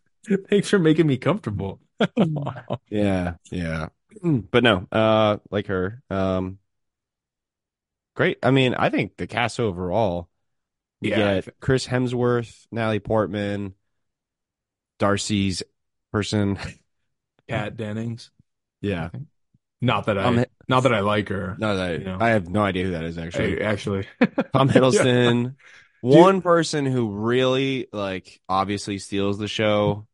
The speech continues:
Speaker 2: is Anthony Hopkins
Speaker 1: Oh,
Speaker 2: as
Speaker 1: yeah.
Speaker 2: Odin.
Speaker 1: Yeah.
Speaker 2: And, like, when he's, like,
Speaker 1: Hundred percent, man.
Speaker 2: whenever he's yelling at Thor, he's
Speaker 1: He's
Speaker 2: like,
Speaker 1: so
Speaker 2: "Get it!"
Speaker 1: good.
Speaker 2: I'm like, "Whoa!"
Speaker 1: "But you're not king."
Speaker 2: And I'm like, "Whoa." Like,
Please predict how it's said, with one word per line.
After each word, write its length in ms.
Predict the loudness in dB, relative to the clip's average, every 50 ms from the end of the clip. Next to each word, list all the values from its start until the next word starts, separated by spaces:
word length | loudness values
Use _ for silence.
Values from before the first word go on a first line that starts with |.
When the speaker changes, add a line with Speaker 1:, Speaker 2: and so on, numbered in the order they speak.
| _ -12 -8
Speaker 2:
is 380 | -8 -6 -6 -6 -8 -10 -12 -14 _ _
Anthony 280 | -6 -4 -4 -4 -6 -6
Hopkins 400 | -6 -4 -4 -4 -4 -4 -2 0
Speaker 1:
Oh, 160 | 0 2 2
Speaker 2:
as 40 | 0
Speaker 1:
yeah. 340 | 0 -2 -2 -2 -4 -4 -4
Speaker 2:
Odin. 360 | -4 -4 -4 -4 -4 -6 -8 _ _ _ -10 -4
Speaker 1:
Yeah. 320 | -4 -2 -2 -4 -6 -8 -10 -12 -14 -16 _ _ -2
Speaker 2:
And, 120 | 0 2
like, 140 | 4 4 4
when 100 | 6 4 4
he's, 120 | 4 4
like, 140 | 2 2 0
Speaker 1:
Hundred 140 | 0 -2 -4
percent, 100 | -4 -8 -10 -12
man. 100 | -14 -8 -2
Speaker 2:
whenever 280 | 0 2 4 4 6 6
he's 200 | 6 6 4 4
yelling 420 | 4 4 4 4 4 2 2 0
at 200 | -2 -4 -6 _
Thor, 460 | -4 -2 0 0 2 2 0 -2 -4 _ _ _ _ _
he's 80 | -4 -2
Speaker 1:
He's 220 | -2 -2 0 4
Speaker 2:
like, 80 | 4 4
Speaker 1:
so 80 | 4
Speaker 2:
"Get 40 | 4
it!" 40 | 2
Speaker 1:
good. 400 | 2 2 2 0 0 -2 -4 -4 -4
Speaker 2:
I'm 100 | -2 -2
like, 140 | -2 -2 0
"Whoa!" 240 | -2 -2 -2 -2 -6 _ -6
Speaker 1:
"But 440 | -2 0 2 4 4 6 4 4 6
you're 100 | 6 6
not 280 | 6 6 4 0 -4 _ _ _ 0
king." 560 | 4 6 6 6 6 4 0 -4 -8 -12 -16 -20 -20 -20 -20 -20 -20 _ -6
Speaker 2:
And 80 | -4 -2
I'm 60 | 0
like, 160 | 0 0 -2
"Whoa." 680 | -2 -4 -4 -4 -2 -2 -2 -2 -4 -4 -6 -10 -12 -12
Like, 200 | -12 -12 -12 -12